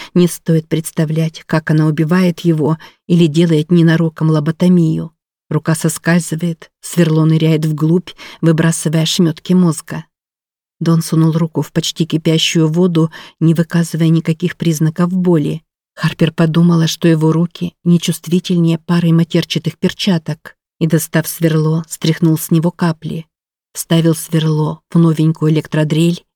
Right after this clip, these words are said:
и нажал кнопку. Дрель жужжала совсем как электрический венчик для взбивания яиц. Дон взглянул на почерневший синяк на голове отца Стори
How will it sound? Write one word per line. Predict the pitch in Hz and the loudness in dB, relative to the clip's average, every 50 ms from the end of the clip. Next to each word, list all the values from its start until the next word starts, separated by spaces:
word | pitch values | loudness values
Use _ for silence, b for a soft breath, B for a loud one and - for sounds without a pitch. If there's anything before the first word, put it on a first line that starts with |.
| _ - | _ 0
и | 175 | 2
нажал | 165 165 156 - 151 147 151 | 2 2 0 -2 -2 -4 -4
кнопку. | - - 202 190 170 160 - - - - 156 151 - _ _ _ _ _ _ _ _ - | -2 0 2 2 2 0 -4 -10 -8 -8 -8 -8 -8 _ _ _ _ _ _ _ _ -4
Дрель | 147 160 170 170 160 | 0 2 2 2 2
жужжала | 160 160 165 160 156 170 175 175 170 160 | 0 0 0 0 0 0 0 0 0 -2
совсем | 160 - 160 156 - - 175 170 170 | -4 -6 -6 -6 -4 -2 -2 -2 -2
как | - - 160 - 165 | -2 -4 -4 -2 -2
электрический | 156 156 - - 160 160 - 165 151 - - - 160 151 | -2 -2 -2 -4 -4 -4 -4 -4 -6 -6 -4 -2 -2 0
венчик | 151 151 156 170 180 175 - - 175 - _ _ _ - | 0 2 2 2 0 0 -2 -6 -8 -10 _ _ _ -4
для | 175 165 165 156 | -2 0 0 0
взбивания | 151 151 151 160 156 147 160 156 151 151 151 156 160 160 | 0 0 0 0 0 0 -2 -2 0 0 0 0 0 0
яиц. | 156 175 180 180 170 165 160 160 - - - - _ _ _ _ _ _ _ _ _ _ _ _ _ _ _ _ _ | 0 0 0 0 0 -2 -4 -4 -6 -10 -10 -10 _ _ _ _ _ _ _ _ _ _ _ _ _ _ _ _ _
Дон | - 170 156 165 | 0 2 2 2
взглянул | 165 170 165 165 170 170 170 170 165 | 0 0 0 0 2 2 2 2 2
на | 160 160 | 0 0
почерневший | - 165 - - 160 160 165 165 160 - - 147 | -2 -4 -2 0 2 2 2 0 0 -2 -4 -4
синяк | 151 - 165 165 160 160 165 - | -2 0 0 2 2 2 0 0
на | - 165 156 | 0 -2 0
голове | 147 160 156 160 160 160 165 160 | 0 0 0 0 0 2 0 0
отца | 160 - - 160 160 | -2 -2 -4 -4 -2
Стори | 160 - - - 165 160 165 165 170 175 175 | -4 -4 -4 -2 0 0 0 0 -2 -4 -6